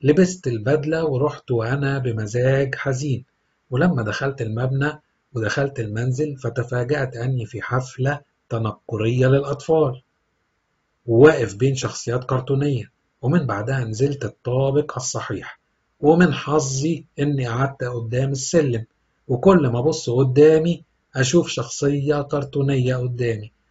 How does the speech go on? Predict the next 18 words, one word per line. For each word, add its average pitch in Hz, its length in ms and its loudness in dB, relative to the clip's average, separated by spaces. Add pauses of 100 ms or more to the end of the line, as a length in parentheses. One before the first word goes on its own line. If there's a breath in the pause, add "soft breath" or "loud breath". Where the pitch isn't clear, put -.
(200)
فما 143 260 0
قدرتش 175 500 4
أمسك 147 340 -4
نفسي 131 500 -4
وفضلت 151 480 -2
أضحك 156 360 0
في - 80 -10
العزا، 135 380 0 (420)
لدرجة 131 460 4
إن 113 120 -4
ابني 143 280 0
المتوفى 123 800 -2 (600)
طردني 120 520 4
من 107 60 -4
العزا، 120 520 -2
ومن 123 280 -2
ساعتها 120 500 -4
قررت 131 1000 2